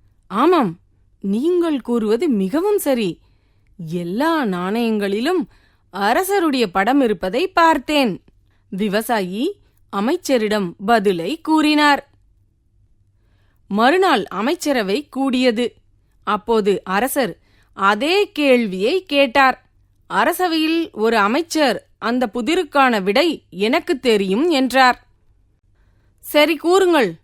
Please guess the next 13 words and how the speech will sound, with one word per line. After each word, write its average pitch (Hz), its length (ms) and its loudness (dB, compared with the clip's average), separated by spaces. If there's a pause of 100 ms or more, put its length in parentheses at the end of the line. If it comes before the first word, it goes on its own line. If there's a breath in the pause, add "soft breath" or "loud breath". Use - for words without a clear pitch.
(140)
அந்த 277 280 -2
கேள்விக்கு 285 640 0
என்ன 285 260 -2
பதில்?" 254 420 -2 (1500)
"மகாராஜா, 190 760 -4 (340)
விவசாயி 320 880 2
முதல் 247 520 2
பகுதியை 262 680 -2
மனைவி 254 640 -2
மற்றும் 226 560 -4
தமக்காகவும், 196 760 -4 (520)
இரண்டாவது 294 800 2
பகுதியை 208 640 -2